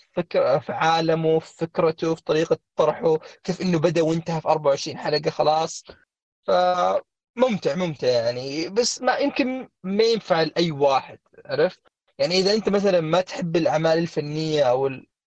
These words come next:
الأعمال الموسيقية والأعمال اللي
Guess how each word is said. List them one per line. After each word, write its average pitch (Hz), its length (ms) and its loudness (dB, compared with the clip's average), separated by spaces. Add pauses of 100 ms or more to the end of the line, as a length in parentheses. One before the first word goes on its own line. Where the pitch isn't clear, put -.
(800)
الأعمال 160 420 2
الموسيقية 165 640 0
والأعمال 160 460 2
اللي 165 320 -2